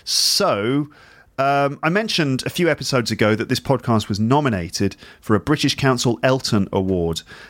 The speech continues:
The Eltons are basically they're like the Academy Awards for English language teaching.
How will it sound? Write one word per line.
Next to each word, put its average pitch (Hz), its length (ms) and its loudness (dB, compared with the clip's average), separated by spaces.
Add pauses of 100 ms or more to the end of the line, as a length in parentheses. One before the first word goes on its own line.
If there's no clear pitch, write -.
(100)
The 131 100 2
Eltons 117 520 0
are 120 120 -2
basically 117 680 0 (680)
they're 156 160 0
like 185 300 -2
the 156 120 2
Academy 160 540 0
Awards 135 680 0 (260)
for 131 140 0
English 127 300 0
language 120 360 0
teaching. 101 500 -2